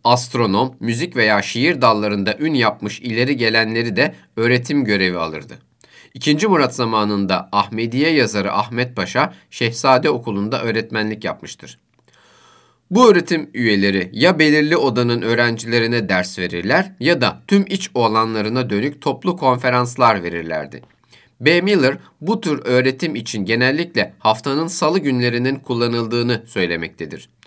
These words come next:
Bunların dışında günlük ders toplantıları da yapılırdı. Menavino, daha önce de değinilen anılarının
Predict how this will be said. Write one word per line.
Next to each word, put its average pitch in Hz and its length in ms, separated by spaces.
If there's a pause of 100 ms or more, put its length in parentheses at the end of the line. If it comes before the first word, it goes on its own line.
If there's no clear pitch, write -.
(280)
Bunların 151 460
dışında 110 340
günlük 113 500
ders 147 240
toplantıları 104 720
da 135 80
yapılırdı. 87 540 (960)
Menavino, 147 800
daha 196 240
önce 123 260
de 110 120
değinilen 110 560
anılarının 101 640